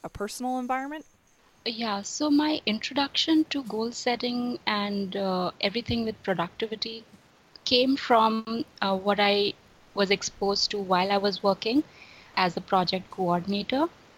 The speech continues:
Speaker 2: A lot of my training happened in that setting around goal setting and productivity. So when I left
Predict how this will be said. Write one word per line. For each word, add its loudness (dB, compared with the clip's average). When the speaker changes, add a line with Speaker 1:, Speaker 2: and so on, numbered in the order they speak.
Speaker 2:
A 4
lot 4
of 0
my 6
training 2
happened 0
in -2
that 0
setting -4
around 2
goal 0
setting 0
and 4
productivity. -2
So 6
when 4
I 4
left 0